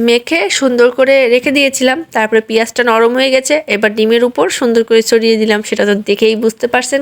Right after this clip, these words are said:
কিভাবে ডিমটা আমি ভাজি করেছি। এভাবে ডিম ভাজি করেছি,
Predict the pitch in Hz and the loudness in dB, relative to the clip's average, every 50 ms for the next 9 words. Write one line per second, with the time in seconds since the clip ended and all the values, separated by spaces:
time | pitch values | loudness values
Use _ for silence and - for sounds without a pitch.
0 | 269 - - 214 196 208 214 208 226 208 202 202 196 202 214 269 - 285 294 285 | -6 -6 -6 -2 0 0 0 0 0 0 0 0 -2 -2 -2 -2 -2 -2 -4 -4
1 | 247 226 196 190 - 202 - 202 190 190 190 - - 202 175 - - - - - | -2 -4 -4 -4 -6 -4 -2 -2 -2 -2 -2 -4 -4 -6 -6 -8 -12 -16 -16 -16
2 | - - _ - 240 247 247 269 269 277 254 247 269 262 262 269 269 277 269 269 | -16 -16 _ -2 0 0 0 0 0 -2 -2 -2 -2 -2 -2 0 0 0 0 0
3 | 277 269 - 277 277 269 269 | -2 0 0 0 0 0 0